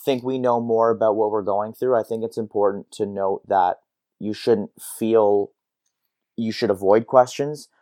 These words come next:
or you shouldn't feel that maybe you shouldn't ask questions. They are gonna be more in depth. They are going to be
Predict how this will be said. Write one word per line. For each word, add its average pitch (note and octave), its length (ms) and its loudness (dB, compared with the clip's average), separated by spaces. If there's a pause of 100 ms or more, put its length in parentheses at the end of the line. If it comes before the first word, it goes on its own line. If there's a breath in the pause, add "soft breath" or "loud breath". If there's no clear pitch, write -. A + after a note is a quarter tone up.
or A2 100 2
you G#2 140 0
shouldn't G#2+ 360 -2
feel A2 280 2
that G2+ 220 4
maybe G#2+ 260 -6
you G2+ 120 -10
shouldn't G#2 420 -6
ask A2+ 260 -4
questions. D3 560 -2 (420)
They C#3+ 140 6
are C3+ 200 10
gonna D3+ 160 4
be D3+ 100 -2
more D3 240 2
in C#3+ 80 -8
depth. C#3 400 4 (240)
They B2 140 2
are A2 200 8
going A#2 280 0
to A#2 120 -6
be G#2+ 420 -6